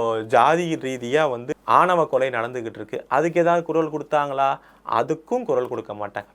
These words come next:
பேருக்கு ரெண்டு தடவை மீடியால வந்து பேசிட்டு, அடுத்தது இதுக்கெல்லாம் காரணம் என்னன்னா, மக்களை திசை திருப்புறதுக்கு இது இந்து மதம், சனாதனம் தான் காரணம் அப்படின்னு சொல்லிட்டு திசை திருப்புற வேலையிலே தான் இருக்காங்க. தி மு க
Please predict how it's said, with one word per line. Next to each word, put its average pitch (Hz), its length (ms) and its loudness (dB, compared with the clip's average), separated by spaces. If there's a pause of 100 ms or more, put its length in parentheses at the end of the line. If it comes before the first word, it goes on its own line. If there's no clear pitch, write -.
பேருக்கு 208 460 2 (100)
ரெண்டு 139 220 -6
தடவை 151 280 -4
மீடியால 151 320 -2
வந்து 131 200 -6
பேசிட்டு, 127 400 -4 (300)
அடுத்தது 160 380 2
இதுக்கெல்லாம் 147 500 0
காரணம் 143 460 2
என்னன்னா, 131 460 -4 (320)
மக்களை 151 380 2
திசை 139 260 -4
திருப்புறதுக்கு 123 640 -4 (180)
இது 175 240 2
இந்து 139 260 -6
மதம், 113 320 -4 (240)
சனாதனம் 160 560 2
தான் 143 220 -2
காரணம் 127 440 0
அப்படின்னு 117 240 -6
சொல்லிட்டு 123 340 -6
திசை 147 360 0
திருப்புற 135 500 -4
வேலையிலே 131 580 -4
தான் 131 200 0
இருக்காங்க. 107 400 -6 (680)
தி 131 200 -4
மு 180 160 0 (120)
க - 160 2